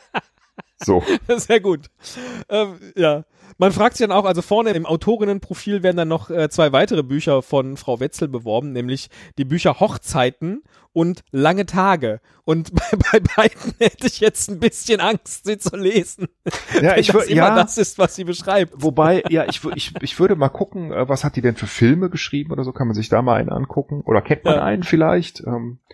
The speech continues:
Speaker 1: ich glaub schon, das hört sich so an, als wäre die bekannter. Hab ich aber gar nicht recherchiert. Hast du?
Speaker 2: Nee, ich nicht. Äh, ähm, ich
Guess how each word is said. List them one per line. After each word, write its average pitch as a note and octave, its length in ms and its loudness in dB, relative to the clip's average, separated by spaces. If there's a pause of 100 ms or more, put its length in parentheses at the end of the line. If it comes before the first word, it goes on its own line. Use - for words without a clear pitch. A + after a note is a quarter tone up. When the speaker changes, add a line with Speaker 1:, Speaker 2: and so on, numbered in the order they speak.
(260)
Speaker 1:
ich - 120 -20
glaub A#2+ 180 0
schon, C#3+ 380 -2
das A2+ 200 -4
hört C3 180 2
sich - 140 -8
so - 140 -4
an, B2 160 -4
als B2 220 -6
wäre B2+ 120 4
die A#2+ 220 -4
bekannter. - 760 -2 (1300)
Hab C#3+ 140 0
ich C#3 100 2
aber G2 160 2
gar A2 160 2
nicht D#3+ 180 -4
recherchiert. D3 680 -4
Hast - 220 -10
du? F3 180 -4 (880)
Speaker 2:
Nee, A#3+ 280 4
ich G#3 100 -2
nicht. - 300 0
Äh, D#3 220 4 (100)
ähm, C#3+ 280 -4
ich F#3+ 280 -6